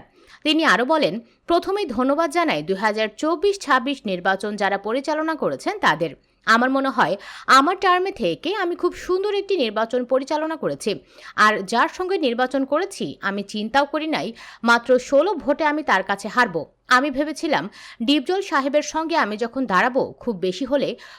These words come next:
পঞ্চাশটা ভোট পাবো।" ধন্যবাদ জানিয়ে নিপুণ বলেন, "আমার ছাব্বিশটা ভোট নষ্ট হয়েছে, দুই হাজার নয়টি ভোট আমি পেয়েছি, যেখানে ডিপজল ভাই পেয়েছেন দুশো পঁচিশটি ভোট। শিল্পী সমিতির ভাই বোনেরা প্রমাণ করে দিয়েছেন যে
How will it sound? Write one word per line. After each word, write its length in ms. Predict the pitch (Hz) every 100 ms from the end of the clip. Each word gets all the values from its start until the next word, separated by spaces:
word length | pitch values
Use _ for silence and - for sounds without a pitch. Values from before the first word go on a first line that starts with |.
| _
পঞ্চাশটা 480 | 277 302 349 - 339
ভোট 280 | - 240 -
পাবো।" 300 | 143 151 - _ -
ধন্যবাদ 440 | 247 311 359 370 302
জানিয়ে 360 | 277 277 294
নিপুণ 320 | 262 - 262
বলেন, 320 | 262 277 175 208 - - -
"আমার 320 | 262 302 381 -
ছাব্বিশটা 480 | 269 240 262 311
ভোট 220 | 254 277 285
নষ্ট 240 | 226 226 -
হয়েছে, 420 | 180 156 233 185 -
দুই 160 | 208
হাজার 340 | 226 240 240 240
নয়টি 420 | 214 262 285 381
ভোট 300 | - 247 262
আমি 220 | - 294
পেয়েছি, 460 | 285 151 - - 190 _ - - -
যেখানে 420 | 269 320 339 392
ডিপজল 380 | 277 262 294 311
ভাই 180 | 294 311
পেয়েছেন 460 | 175 143 - 359
দুশো 260 | 294 - 302
পঁচিশটি 540 | 285 311 302 381 -
ভোট। 360 | 302 208 180 -
শিল্পী 340 | - 262 247 277
সমিতির 420 | 277 269 277 262
ভাই 260 | - 190 180
বোনেরা 440 | 220 247 208 170 - - - -
প্রমাণ 320 | 311 330 370
করে 200 | 392 381
দিয়েছেন 420 | 359 370 - 392
যে 260 | 359 240